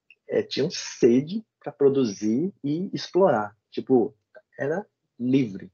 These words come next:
tava, era uma folha em branco, né? Então, faltou muito padrão pra desenvolver, né? E eu lembro que,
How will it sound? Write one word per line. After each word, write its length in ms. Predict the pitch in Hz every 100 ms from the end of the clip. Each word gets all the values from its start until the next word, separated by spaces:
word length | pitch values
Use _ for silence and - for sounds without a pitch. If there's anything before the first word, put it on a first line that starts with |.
| _ _
tava, 260 | 104 117 117
era 120 | 123
uma 80 | 135
folha 260 | - 123
em 80 | 156
branco, 420 | 104 90 90 _ _ _ _ _ _ _ - _ _ _
né? 160 | 98 98
Então, 800 | 98 101 110 117 110 101 95 - _ _ _ _
faltou 420 | 120 104 - 117
muito 360 | 127 104 110 -
padrão 560 | 104 101 95 98 107 107
pra 100 | -
desenvolver, 880 | 95 104 101 101 90 85 95 110 120 - _
né? 340 | 98 104 110 - - _ _ _ -
E 520 | 101 101 98 95 -
eu 80 | 95
lembro 320 | 92 98 104
que, 360 | - 113 110